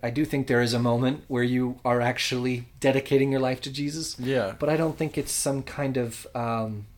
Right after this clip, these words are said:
Speaker 1: I, I don't think it's some kind of transactional moment.
Speaker 2: Yeah.
Speaker 1: I think it's a,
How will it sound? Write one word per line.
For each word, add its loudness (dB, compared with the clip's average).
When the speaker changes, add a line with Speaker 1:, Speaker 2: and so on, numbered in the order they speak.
Speaker 1:
I, -6
I -6
don't -2
think -4
it's -4
some 0
kind -4
of -4
transactional -4
moment. -4
Speaker 2:
Yeah. -4
Speaker 1:
I -8
think -8
it's -8
a, -10